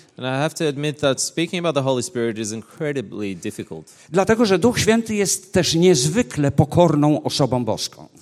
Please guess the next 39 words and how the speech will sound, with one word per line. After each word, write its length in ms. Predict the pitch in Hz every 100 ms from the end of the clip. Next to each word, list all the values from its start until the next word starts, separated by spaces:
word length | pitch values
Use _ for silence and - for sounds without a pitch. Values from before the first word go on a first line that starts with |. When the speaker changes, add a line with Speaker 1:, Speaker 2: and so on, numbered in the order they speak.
| - - _
Speaker 1:
Because 280 | 135 135 139
the 100 | 143
Holy 320 | 127 160 185
Spirit 500 | 185 - 143 139 143
is 220 | - 123 123
also 340 | 123 139 147 135 -
an 100 | 120
incredibly 600 | 113 - 139 143 131 135
humble, 680 | - - 185 170 107 95 95 -
um, 440 | 98 92 90 87 90 _ -
person 320 | 117 110 104 92
of 200 | 90 82
God. 220 | 85 78 - -
Speaker 2:
Czy 140 | - 185
zauważyliście, 680 | 208 202 190 240 254 233 185
że 120 | 185
Duch 140 | 214
Święty 360 | - 220 214 208
nigdy 500 | 208 247 226 151 165
w 80 | 143
Biblii 320 | 202 165 160
o 100 | 156
sobie 520 | - - 214 151 135
nie 120 | 139
mówi? 420 | 135 113 120 202 - - -
Speaker 1:
Have 120 | 127
you 40 | 143
noticed 360 | 165 190 -
that 100 | 165
the 80 | 143
Holy 180 | 143 143
Spirit 300 | - 143 123
never 240 | 160 196
speaks 420 | 185 - 160 160
about 240 | 131 135 127
himself 560 | 135 - 156 165 -
in 80 | 98
the 80 | 90
Bible? 300 | 80 80